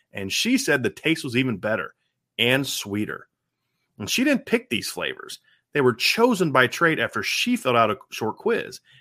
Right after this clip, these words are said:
You gotta give this a try. And Trade Coffee connects customers to the freshest and best tasting coffee they've ever made at home by partnering with the country's best craft roasters. These are independent businesses from big cities and small towns.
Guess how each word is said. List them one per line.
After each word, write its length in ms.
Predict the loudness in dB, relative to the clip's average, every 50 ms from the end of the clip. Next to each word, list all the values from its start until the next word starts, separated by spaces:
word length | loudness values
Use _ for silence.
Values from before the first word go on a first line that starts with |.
| _ _ -10
You 200 | -8 -8 -8 -10 -8
gotta 300 | -4 0 0 2 2 2
give 180 | 2 2 2 2
this 180 | 2 0 -2 -4
a 60 | -8
try. 320 | -6 -4 -4 -4 -4 -6 -10 -16 _ _ _ _ _ _ _ _ _ _ _ _ -8
And 100 | -6 0
Trade 240 | 4 4 4 4
Coffee 320 | 4 2 4 4 4 2 0
connects 360 | 0 0 0 2 0 0 -4
customers 560 | -6 -4 -4 -4 -4 -4 -4 -2 -2 -2 -2 -4
to 100 | -4 -4
the 80 | -4
freshest 640 | -6 -8 -6 -2 0 0 0 2 0 0 0 -2 -4
and 300 | -8 -8 -8 -8 -10 -2 2
best 300 | 2 2 2 0 -4 -4
tasting 320 | -2 -2 -2 -2 -4 -4
coffee 340 | -2 0 0 0 0 -2 -2
they've 200 | -2 -2 -4 -6 _ _
ever 220 | -6 -2 0 0 2
made 280 | 2 2 2 2 2
at 100 | 2 0
home 320 | 0 0 0 0 0 -2 -4 -6 _ _ _ _ _ _
by 80 | -16 -14
partnering 480 | -14 0 4 6 6 6 6 4 2 2
with 100 | 0 -2
the 60 | -2
country's 360 | -2 -2 -2 0 -2 -4 -8
best 520 | -8 -2 0 2 2 2 0 -4 -10 -16 -12
craft 400 | -4 -2 0 0 0 -2 -6 -8
roasters. 600 | -8 -8 -8 -8 -8 -12 -16 -16 -16 -16 -18 -18 _ _ _ _ _ _ _ _ _ _ _ _ _ _ -4
These 140 | -2 -2
are 60 | -2 0
independent 600 | 0 0 0 0 -2 0 0 2 2 2 0 2
businesses 480 | 0 0 2 2 0 0 0 -2 -2 -2
from 180 | -2 -4 0
big 220 | 2 2 2 2 2
cities 320 | 0 -2 0 0 -2 -4 -4
and 200 | -4 -2 -2 -2
small 240 | -2 0 0 0 0
towns. 540 | 0 -2 -2 -2 -4 -6 -10 -14 -16 -16